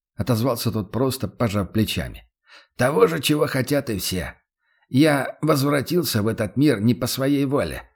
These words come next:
Однако не скажу, что горю желанием его снова оставить. Уж коли я здесь,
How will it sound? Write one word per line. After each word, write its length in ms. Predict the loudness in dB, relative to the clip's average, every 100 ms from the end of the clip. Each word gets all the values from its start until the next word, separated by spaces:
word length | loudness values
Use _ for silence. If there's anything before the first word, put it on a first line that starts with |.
| _ _ _ _
Однако 360 | 0 0 0
не 120 | 0 0
скажу, 380 | 0 2 2
что 160 | 0 -2
горю 260 | -2 0 0
желанием 520 | 2 0 0 0 2
его 280 | 2 0 0
снова 400 | -2 -2 -2 -4
оставить. 560 | -4 -4 -4 -6 -12 -20 _ _ _ _
Уж 220 | -2 2
коли 200 | 4 4
я 160 | 4 0
здесь, 560 | -2 -4 -4 -8 -14